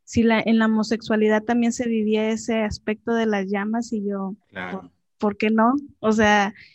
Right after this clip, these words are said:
Speaker 1: ¿por qué no, no, no iba a ser? O sea, y ahí, ahí yo fue que me di, me fui dando cuenta cómo en, también en el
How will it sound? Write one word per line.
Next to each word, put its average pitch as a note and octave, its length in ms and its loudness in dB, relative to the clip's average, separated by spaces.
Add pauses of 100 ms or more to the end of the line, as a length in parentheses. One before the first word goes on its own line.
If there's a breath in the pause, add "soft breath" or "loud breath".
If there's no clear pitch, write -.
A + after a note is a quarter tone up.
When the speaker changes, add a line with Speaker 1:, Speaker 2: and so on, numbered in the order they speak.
(200 loud breath)
Speaker 1:
¿por A3 180 2
qué A3+ 120 2
no, A#3 340 4
no, A#3 600 4
no A#3 280 2
iba B3 240 0
a A3+ 80 -2
ser? B3+ 300 -2
O B3+ 100 -2
sea, A3 340 -4 (520)
y A#3+ 220 2
ahí, A#3 280 0
ahí B3 360 0 (460)
yo B3 360 -6
fue C#4 220 -6
que D4 140 -2
me C#4 120 -2
di, B3 280 -4
me A#3+ 160 0
fui B3 180 -6
dando C4+ 320 -4
cuenta C#4 320 -4
cómo C4 260 -6
en, C4 260 -6
también A#3 380 -4
en B3+ 140 -4
el B3 80 -8